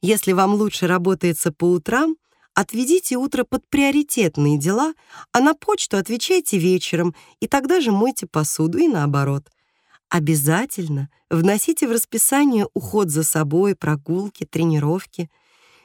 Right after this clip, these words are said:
Если что-то не в календаре, вы об этом забудете.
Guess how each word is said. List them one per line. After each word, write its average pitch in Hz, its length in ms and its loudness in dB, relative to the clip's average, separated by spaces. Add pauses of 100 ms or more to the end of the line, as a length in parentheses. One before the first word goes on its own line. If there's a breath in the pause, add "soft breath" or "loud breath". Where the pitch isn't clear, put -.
Если 220 360 0
что-то 240 380 0
не 202 140 2
в - 80 -18
календаре, 202 640 0 (360)
вы 190 160 2
об 220 120 0
этом 233 220 2
забудете. 208 760 -2